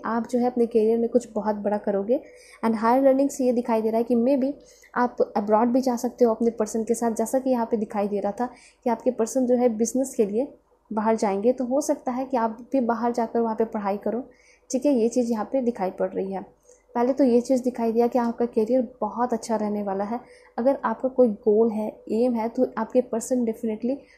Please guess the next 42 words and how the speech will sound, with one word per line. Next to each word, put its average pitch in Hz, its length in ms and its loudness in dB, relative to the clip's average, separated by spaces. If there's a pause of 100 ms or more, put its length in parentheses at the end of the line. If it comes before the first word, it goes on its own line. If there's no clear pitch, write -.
(140)
बहुत 214 220 -2
ज़्यादा 214 200 0
आपको 226 220 -2
support 196 440 -6
कर 196 120 0
रहे 208 120 -6
हैं 233 180 -6
आपके 214 260 -6 (180)
higher 254 460 -2 (140)
learning 208 440 -2
में, 190 140 -4 (400)
ठीक 233 180 -6
है। 320 120 2 (340)
तो 285 60 2
यहाँ 277 220 0
पे 285 60 0
ये 269 140 2
चीज़ 269 200 -2
दिखाई 220 280 -2
दे 202 80 0
रहा 202 80 -2
है 202 60 -4
कि 220 100 -4
आपके 226 200 -4
जो 254 140 0 (120)
person 226 320 0
होंगे, 214 220 0
future 240 340 0
spouse 196 480 -6
और 220 100 -4
in-laws, 220 520 -2 (360)
वो 254 60 4
काफ़ी 254 280 0
ज़्यादा 262 280 2
ओपन 247 280 2
माइंडेड 220 380 -2
होंगे 214 260 -4 (340)
और 240 80 0
आपको 233 280 0
भी 269 100 0 (260)
कभी 269 260 2
भी 269 220 0